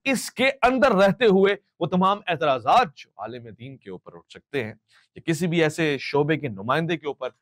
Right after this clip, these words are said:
उठ सकते हैं जो शोबे का scholar है, उससे हम जवाब लेंगे।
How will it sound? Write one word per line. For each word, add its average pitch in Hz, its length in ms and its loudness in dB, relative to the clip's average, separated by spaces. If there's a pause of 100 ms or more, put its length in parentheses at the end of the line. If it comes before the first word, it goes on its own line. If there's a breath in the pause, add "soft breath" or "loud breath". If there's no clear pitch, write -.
(140)
उठ 143 120 -6
सकते 156 240 -8
हैं 165 60 -4
जो 160 140 -2
शोबे 180 360 0
का 202 180 2
scholar 269 460 4
है, 110 140 -4 (960)
उससे 104 340 -6 (200)
हम 95 220 -6 (240)
जवाब 92 360 -6
लेंगे। 69 180 -20